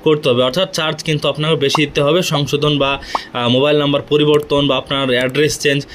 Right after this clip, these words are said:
সমস্ত কিছু ক্ষেত্রে। তো জানাবো আজকের এই ভিডিওর মাধ্যমে, খুবই গুরুত্বপূর্ণ ভিডিও, প্রথম থেকে শেষ পর্যন্ত দেখার অনুরোধ রইল। তো দেখুন এখানে যে বিষয় প্রথমত আমরা দেখব সেখানে বলা হয়েছে আধার আপডেটের খরচ এক ধাক্কায় বাড়ালো কেন্দ্র।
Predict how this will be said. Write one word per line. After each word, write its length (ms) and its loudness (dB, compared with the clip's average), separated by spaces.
সমস্ত 340 0
কিছু 240 -2
ক্ষেত্রে। 400 0
তো 100 2
জানাবো 460 0
আজকের 320 0
এই 80 4
ভিডিওর 260 2
মাধ্যমে, 340 0
খুবই 280 0
গুরুত্বপূর্ণ 560 0
ভিডিও, 320 2
প্রথম 240 2
থেকে 160 2
শেষ 200 0
পর্যন্ত 320 0
দেখার 300 -2
অনুরোধ 360 4
রইল। 280 4
তো 80 4
দেখুন 300 2
এখানে 300 0
যে 140 2
বিষয় 220 0
প্রথমত 400 0
আমরা 260 2
দেখব 300 0
সেখানে 320 0
বলা 220 2
হয়েছে 360 2
আধার 300 0
আপডেটের 360 0
খরচ 440 0
এক 280 -4
ধাক্কায় 340 -2
বাড়ালো 440 2
কেন্দ্র। 460 2